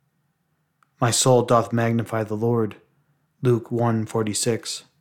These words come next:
However poor and wretched a present our good works may be for the Holy of Holies and King of Kings, she makes them acceptable to Jesus. When by ourselves,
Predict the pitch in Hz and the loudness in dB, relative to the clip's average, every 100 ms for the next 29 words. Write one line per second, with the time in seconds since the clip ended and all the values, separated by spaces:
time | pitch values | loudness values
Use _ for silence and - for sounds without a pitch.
0 | _ _ _ _ _ _ _ _ _ _ | _ _ _ _ _ _ _ _ _ _
1 | _ _ - 139 151 147 135 139 139 127 | _ _ 2 6 6 4 2 2 4 4
2 | 117 127 - 120 - 127 123 123 123 117 | 2 2 2 0 0 2 2 0 0 0
3 | 123 113 127 123 - 120 113 127 117 - | 0 2 2 0 -2 -2 2 4 2 -2
4 | _ - 117 98 127 120 113 - 123 113 | _ -6 -4 2 4 4 2 -4 -10 -2
5 | 127 127 113 - - _ 135 120 127 113 | 2 2 2 -2 -8 _ -4 0 2 0
6 | - 135 127 113 - - _ _ _ _ | 0 2 2 0 -6 -14 _ _ _ _
7 | - 143 135 131 - 127 117 110 131 127 | -2 2 4 4 2 0 0 0 -2 -2
8 | - 120 110 107 98 - 120 110 123 113 | -4 -6 -2 -2 -4 -8 -6 0 2 2
9 | 110 - - _ _ _ _ _ _ _ | -2 -6 -12 _ _ _ _ _ _ _
10 | _ - 131 127 123 117 - 135 135 123 | _ 2 4 6 6 4 2 4 4 4
11 | 110 | 0